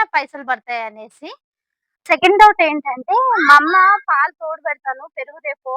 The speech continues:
అంటుండే తోడుకి. అప్పుడు ఒక డౌట్ వస్తుండే అండి, ఏంటంటే,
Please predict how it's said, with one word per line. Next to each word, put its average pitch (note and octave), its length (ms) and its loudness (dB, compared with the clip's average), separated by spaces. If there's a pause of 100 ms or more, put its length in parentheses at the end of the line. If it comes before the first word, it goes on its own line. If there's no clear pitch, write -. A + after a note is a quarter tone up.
(100)
అంటుండే B3 440 -8
తోడుకి. A#4+ 520 -18 (760)
అప్పుడు G4+ 240 -4
ఒక G4 180 -8
డౌట్ C4+ 300 -4
వస్తుండే C#4+ 440 -20
అండి, - 280 -20 (520)
ఏంటంటే, E4 600 -12